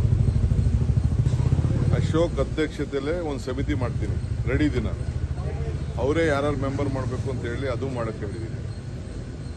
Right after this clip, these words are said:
ಇದು ನನ್ನ ಆಸ್ತಿ ಅಲ್ಲ, ಇದು ಇಲ್ಲ ಯಾರ ಆಸ್ತಿನೂ ಅಲ್ಲ,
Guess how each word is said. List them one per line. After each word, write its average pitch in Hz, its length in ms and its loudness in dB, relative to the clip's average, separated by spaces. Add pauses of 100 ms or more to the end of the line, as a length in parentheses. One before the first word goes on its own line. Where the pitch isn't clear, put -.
(420)
ಇದು 156 260 -4
ನನ್ನ 131 220 -2
ಆಸ್ತಿ 135 380 -2
ಅಲ್ಲ, 113 160 0
ಇದು - 240 -6 (1800)
ಇಲ್ಲ 120 260 -6
ಯಾರ 120 200 -2
ಆಸ್ತಿನೂ 120 420 -4
ಅಲ್ಲ, - 140 -4